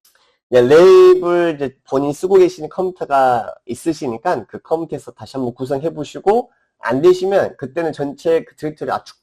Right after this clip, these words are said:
그 작업 내용 있잖아요. 그 압축해서 저한테 보내주십시오. 제 이메일 주소는 아실 거니까 메일로 보내주셔도 되고 구글 드라이브로 이렇게 공유해서 알려주셔도 됩니다. 그래서 결론적으로는 이제 제가 볼 때는 아마 네트워크 설정 문제 같고,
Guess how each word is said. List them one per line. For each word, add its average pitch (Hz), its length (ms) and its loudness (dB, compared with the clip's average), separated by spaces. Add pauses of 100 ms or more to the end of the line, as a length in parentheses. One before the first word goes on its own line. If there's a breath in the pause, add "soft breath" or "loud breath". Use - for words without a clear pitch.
(120)
그 - 120 -18
작업 135 260 -6
내용 151 180 -4
있잖아요. 123 320 -6
그 - 120 -8
압축해서 127 460 -10
저한테 123 320 -6
보내주십시오. 131 680 -10
제 117 120 -10
이메일 120 240 -4
주소는 117 480 -10 (360)
아실 123 280 -14
거니까 131 400 -4
메일로 117 360 -2
보내주셔도 113 440 -8
되고 156 440 -6 (400)
구글 143 260 -8
드라이브로 127 520 -4
이렇게 - 220 -16
공유해서 120 720 -6
알려주셔도 104 720 -14
됩니다. - 480 -18 (760)
그래서 - 140 -20
결론적으로는 147 880 -4
이제 135 340 -4 (160)
제가 131 320 -4
볼 131 180 -6
때는 160 400 -4 (100)
아마 110 280 -6
네트워크 104 380 -12
설정 160 280 -10
문제 127 220 -4
같고, 151 560 -6